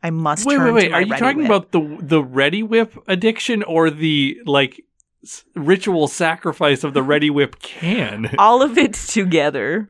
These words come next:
Speaker 2: Oh, so you're off Reddi-wip?
Speaker 1: No, I'm not. We do have, like, three cans in our fridge right now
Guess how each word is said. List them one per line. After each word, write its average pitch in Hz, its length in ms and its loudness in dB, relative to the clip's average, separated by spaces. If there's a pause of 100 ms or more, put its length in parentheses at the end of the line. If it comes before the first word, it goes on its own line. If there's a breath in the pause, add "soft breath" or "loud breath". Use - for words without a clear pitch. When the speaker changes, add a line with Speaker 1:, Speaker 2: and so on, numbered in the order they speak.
Speaker 2:
Oh, 208 140 4
so 185 140 -4
you're 202 240 2
off 143 200 2
Reddi-wip? 135 560 -4 (3000 soft breath)
Speaker 1:
No, 220 320 2
I'm 202 120 2
not. 151 420 -2
We 175 140 -6
do 160 160 -2
have, 165 200 -2
like, 147 160 -2
three 151 200 -6
cans 135 300 -10
in 123 80 -2
our 120 100 -2
fridge 131 260 -2
right 147 160 0
now - 400 0